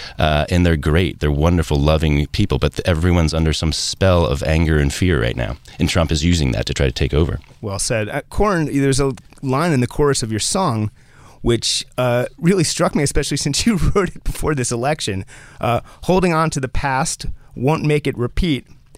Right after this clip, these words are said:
Speaker 2: Time to get up. I think you're in my seat," which is kind of awesome if you take it from the perspective of, of Hillary Clinton. <laughs> What, what do you, what do you make of your, uh, prophetic, uh, <laughs> achievement there?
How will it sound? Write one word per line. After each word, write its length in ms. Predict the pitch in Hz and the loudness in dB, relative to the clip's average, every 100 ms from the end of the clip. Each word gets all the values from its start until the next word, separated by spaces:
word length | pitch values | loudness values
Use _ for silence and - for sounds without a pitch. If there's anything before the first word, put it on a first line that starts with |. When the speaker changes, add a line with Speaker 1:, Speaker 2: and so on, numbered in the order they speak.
| - - | -20 -12
Speaker 2:
Time 280 | - 170 175 | -2 2 4
to 80 | 147 | 2
get 200 | 120 135 | 2 2
up. 220 | 143 127 | 2 0
I 80 | 113 | -2
think 240 | - 143 | 0 0
you're 120 | 143 139 | 2 2
in 60 | 131 | 2
my 140 | 113 | 0
seat," 420 | - - 170 110 - - - - | 0 2 2 0 -6 -20 -20 -4
which 320 | 135 147 - | 0 0 2
is 220 | 151 139 | 2 0
kind 240 | - 185 165 | 0 0 0
of 80 | 139 | -2
awesome 420 | 139 143 151 160 139 | -4 -2 0 0 0
if 120 | 123 | 2
you 220 | 139 139 - | 2 2 0
take 220 | - 135 | -4 -2
it 100 | 117 | -2
from 160 | - 139 | 2 2
the 100 | 110 | 2
perspective 520 | 127 - 135 117 110 117 | 2 0 0 -2 -2 -2
of, 160 | 113 - | -2 -2
of 100 | 120 | 0
Hillary 260 | 120 117 | 2 0
Clinton. 420 | 104 127 131 98 98 | -2 -4 -2 -2 0
<laughs> 0 | |
What, 200 | 127 196 | 0 2
what 140 | 180 | 0
do 60 | 180 | 0
you, 80 | 151 - - | -4 -6 -2
what 80 | 185 | 0
do 40 | |
you 60 | 175 | 2
make 220 | 151 151 | 0 0
of 140 | 139 131 | -2 0
your, 220 | 123 120 | 2 2
uh, 80 | 117 - | 0 0
prophetic, 560 | 143 - 139 127 - 123 | -2 0 -2 -2 -4 0
uh, 200 | 120 110 - - | 0 0 -2 -2
<laughs> 240 | - - | -2 -6
achievement 500 | - - 160 160 127 107 | -4 0 2 2 0 0
there? 220 | 104 | -4